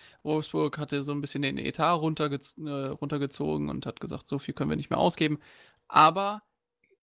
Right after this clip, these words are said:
keiner hat wirklich auf Wolfsburg geguckt, sondern es waren die, die großen Player, ähm, und die medial Interessanten, wo sie alle drauf geguckt haben. Also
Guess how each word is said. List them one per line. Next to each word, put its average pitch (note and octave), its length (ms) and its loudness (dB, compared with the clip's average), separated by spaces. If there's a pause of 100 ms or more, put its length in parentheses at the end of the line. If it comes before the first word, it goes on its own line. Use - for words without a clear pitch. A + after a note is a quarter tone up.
(160)
keiner G#3+ 500 -8
hat F3+ 200 -8
wirklich F3 480 -8
auf C#3+ 180 -4
Wolfsburg D#3+ 540 -8
geguckt, - 420 -8 (520)
sondern C#3+ 500 0
es - 140 -8
waren D3+ 200 4
die, D3 300 2
die C#3+ 120 2
großen D#3+ 380 2
Player, C#3 400 0 (320)
ähm, C3+ 320 0
und C#3+ 260 0
die C#3+ 400 2
medial C#3+ 460 4
Interessanten, D3+ 680 -4
wo C#3 100 -2
sie C3 140 -2
alle C3 200 -2
drauf C3 280 0
geguckt C3 400 -4
haben. A#2+ 240 -2
Also - 320 -6